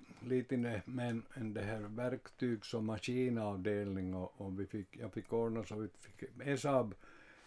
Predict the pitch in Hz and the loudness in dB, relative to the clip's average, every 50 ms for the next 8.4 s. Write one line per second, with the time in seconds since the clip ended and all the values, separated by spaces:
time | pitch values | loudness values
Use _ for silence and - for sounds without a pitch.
0 | - - - 139 151 151 147 160 156 151 147 139 139 139 127 131 131 127 120 107 | -20 -2 6 8 8 8 10 10 8 8 10 8 8 6 8 6 6 4 4 2
1 | - - 127 123 123 123 117 101 - - 120 117 107 - - 123 117 113 110 101 | 0 0 2 2 2 2 0 -2 -4 -6 -4 -4 -2 2 2 4 4 4 2 0
2 | 92 87 80 80 80 78 - - - - - - - - - - - - - - | 0 -2 -4 -6 -10 -12 -14 -16 -20 -20 -20 -20 -20 -20 -20 -20 -20 -20 -20 -20
3 | - - - - - - _ _ - - - - - - 98 98 101 101 98 - | -20 -20 -20 -20 -20 -20 _ _ -20 -18 -18 -16 -12 -8 -6 -4 -2 -2 -2 -2
4 | - 98 104 107 110 107 104 101 104 104 101 98 90 - - - - - _ - | -2 -4 -2 -2 0 0 -2 -2 -2 -2 -4 -4 -6 -8 -14 -20 -20 -20 _ -20
5 | - - _ - _ _ _ _ - 113 107 110 113 107 110 110 110 104 107 - | -20 -20 _ -20 _ _ _ _ -16 -14 -6 -4 -2 0 0 0 -2 -2 -4 -2
6 | 113 107 104 104 110 113 110 110 104 101 107 107 107 104 104 104 104 104 107 104 | -2 -2 0 0 0 0 0 -2 -2 -2 0 0 0 0 0 0 0 0 0 0
7 | 104 104 101 98 95 - - - 127 127 107 104 101 101 98 - - 104 98 95 | 0 -2 -2 -4 -6 -8 -10 -8 -6 -4 -2 -2 -2 -4 -4 -6 -6 -4 -4 -4
8 | 101 104 104 104 101 101 98 95 | -4 -2 -2 -2 -2 -2 -2 -4